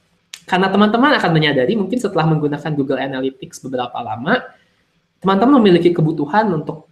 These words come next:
merekam data yang mungkin tidak ada default versinya di Analytics. Dan dengan ini Anda bisa mudah saja yaitu menggunakan fitur customized report, yaitu dengan cara membuat laporan sesuai kebutuhan Anda.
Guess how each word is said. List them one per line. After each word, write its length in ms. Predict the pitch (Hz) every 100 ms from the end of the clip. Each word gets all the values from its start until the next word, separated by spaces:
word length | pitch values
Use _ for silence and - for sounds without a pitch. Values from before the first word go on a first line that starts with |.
| _
merekam 340 | 165 156 160 156
data 540 | 127 - 180 - - _ _ _
yang 160 | 160 156
mungkin 400 | 160 165 226 220
tidak 240 | 156 -
ada 240 | 151 147 151
default 560 | 147 - 143 - - _
versinya 800 | - 151 156 165 151 180 160 143
di 160 | 139 139
Analytics. 720 | 139 143 151 - - - - _ _ _ _ _ _ _
Dan 320 | 147 156 -
dengan 240 | 165 156 156
ini 320 | 143 196 285
Anda 240 | 170 170
bisa 480 | 208 160 160 156 -
mudah 240 | 160 160 151
saja 400 | 156 135 170 190
yaitu 160 | 147
menggunakan 800 | 175 160 151 139 - 190 220 - _
fitur 400 | 147 143 170 185
customized 480 | - 175 - 170 175
report, 560 | 185 190 165 - - _ _
yaitu 240 | 156 156
dengan 160 | 175 151
cara 160 | 151 151
membuat 480 | 147 143 147 143
laporan 480 | 147 143 143 151 196
sesuai 400 | 214 180 180 180
kebutuhan 400 | 160 156 165 160
Anda. 320 | 165 165 143